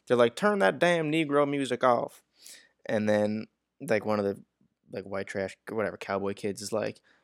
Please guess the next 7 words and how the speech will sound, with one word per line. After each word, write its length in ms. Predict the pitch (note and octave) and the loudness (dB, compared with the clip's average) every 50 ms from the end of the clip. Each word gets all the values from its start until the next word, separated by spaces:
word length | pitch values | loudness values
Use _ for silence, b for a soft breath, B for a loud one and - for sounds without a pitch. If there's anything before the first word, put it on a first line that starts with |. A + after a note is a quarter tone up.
| _ _ _ _ _ _ _ _ | _ _ _ _ _ _ _ _
"He, 320 | - F#3+ A#3+ C4 A#3 - - - | -4 -2 0 0 -2 -2 -4 -6
he's 180 | D3 G#3+ A#3 | -4 -2 0
actually 320 | C#4+ C#4 A#3 - - D3+ B2 | 0 -2 -2 -2 -2 0 0
white," 460 | A#2 A#2+ F3+ A#3+ D4 - - - - - _ _ _ _ _ _ _ _ - _ _ _ | 2 2 2 2 4 2 2 -2 -6 -10 _ _ _ _ _ _ _ _ -20 _ _ _
and 220 | _ A#2+ A2 G#2+ G#2+ | _ -2 0 2 2
then, 400 | G#2+ G#2 G#2 G2+ G2+ G2+ G2+ G2+ _ _ _ _ _ _ _ _ _ _ _ _ _ _ _ _ _ _ _ - - - - | 2 4 2 2 0 -2 -6 -8 _ _ _ _ _ _ _ _ _ _ _ _ _ _ _ _ _ _ _ -12 -12 -6 -4
um, 480 | A2+ G#2+ F#2+ F#2 F#2 F#2 F#2+ F#2 D#2 | -2 -2 0 -2 -2 -4 -8 -10 -14